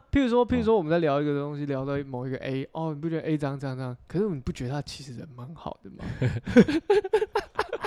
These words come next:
Speaker 1: 这种感觉啊，就是有点就是想要让你去呼应这个句子，让你去堆叠这个东西。
Speaker 2: 但我觉得还有一个点是说，我，我可能内心会觉得，就是，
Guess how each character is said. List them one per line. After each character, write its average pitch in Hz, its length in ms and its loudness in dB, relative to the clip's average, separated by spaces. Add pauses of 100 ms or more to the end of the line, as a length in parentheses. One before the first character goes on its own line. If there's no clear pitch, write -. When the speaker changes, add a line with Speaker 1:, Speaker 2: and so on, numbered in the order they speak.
(1400)
Speaker 1:
这 - 80 -2
种 311 80 2
感 165 220 4
觉 135 200 2
啊， 139 160 0 (200)
就 226 160 -4
是 269 80 2
有 233 80 8
点 180 200 8
就 190 140 4
是 202 180 6
想 147 140 2
要 160 260 2 (600)
让 208 260 4
你 143 100 0
去 175 140 2
呼 190 340 0
应 185 200 2
这 160 120 0
个 151 140 4
句 156 260 -4
子， 123 240 -12 (220)
让 175 240 -2
你 143 80 -4
去 160 140 -2
堆 165 280 4
叠 135 200 -2
这 135 100 -4
个 135 60 -2
东 139 240 -8
西。 - 200 -12 (520)
Speaker 2:
但 226 140 0
我 160 120 4
觉 113 160 0
得 113 80 2
还 110 80 2
有 107 140 4
一 101 80 0
个 98 120 -4
点 87 300 -6
是 113 140 -6
说， 107 180 0
我， 101 460 2
我 156 80 4
可 180 120 6
能 127 140 2
内 147 180 2
心 127 280 0
会 127 180 6
觉 87 360 -8
得， 90 220 -4 (440)
就 151 100 -2
是， 147 500 0